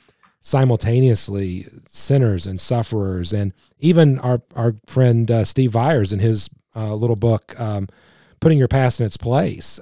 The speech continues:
I, I like the, the bucket concepts where he lines out that there's, there's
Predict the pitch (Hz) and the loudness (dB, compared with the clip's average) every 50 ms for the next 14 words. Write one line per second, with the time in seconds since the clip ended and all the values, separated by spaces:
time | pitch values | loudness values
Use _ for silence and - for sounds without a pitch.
0 | - 127 123 123 117 117 - - - 113 143 185 196 151 117 131 156 165 - - | -8 -6 -4 -2 -4 -4 -6 -8 -6 -4 -2 0 0 0 0 0 -2 -2 -4 -2
1 | - 135 127 120 113 113 104 101 101 101 87 123 131 170 - - 160 - - - | 0 2 2 2 2 0 -2 -4 -6 -4 0 0 0 0 0 -2 -4 -4 -4 -4
2 | 113 104 107 98 - - 110 107 101 - - 120 117 110 110 131 139 123 - _ | -2 -2 -2 -2 -2 -2 -2 -2 -4 -6 -6 -4 -2 0 0 0 0 -2 -4 _
3 | _ _ _ _ _ - - 120 123 127 127 120 101 127 123 123 110 113 107 - | _ _ _ _ _ -6 -2 0 0 2 0 0 0 0 0 0 -2 -6 -6 -4
4 | - 131 131 131 120 - - _ _ _ _ _ _ _ _ _ _ _ _ - | -2 0 0 0 0 -2 -4 _ _ _ _ _ _ _ _ _ _ _ _ -4
5 | 123 120 107 - - - - | -2 -2 -2 -4 -6 -10 -12